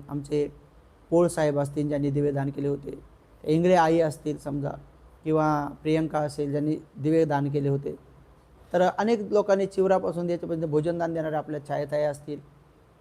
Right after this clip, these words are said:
किंवा भोजनदानामध्ये, कठीण चिवरदानामध्ये, भिक्षापत्र, नाना प्रकारे पूर्ण महाराष्ट्र, महाराष्ट्राच्या बाहेर जपानपासून आपले कल्याणी यादी असेल, या सगळ्या लोकांनी भरपूर असं दान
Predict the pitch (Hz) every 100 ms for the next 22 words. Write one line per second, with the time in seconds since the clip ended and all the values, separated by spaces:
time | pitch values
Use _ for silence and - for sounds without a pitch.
0 | _ - 175 170 165 160 - - 151 160
1 | 170 160 160 160 156 160 - - - -
2 | _ - 160 165 160 151 151 147 147 143
3 | 151 - - - 131 - 160 156 151 147
4 | 160 170 190 190 185 175 - 165 170 160
5 | 160 160 156 151 143 143 147 143 - -
6 | - _ - 151 160 175 165 156 156 156
7 | 156 151 151 151 147 143 143 139 143 143
8 | 139 165 190 185 175 165 156 143 143 156
9 | 147 143 135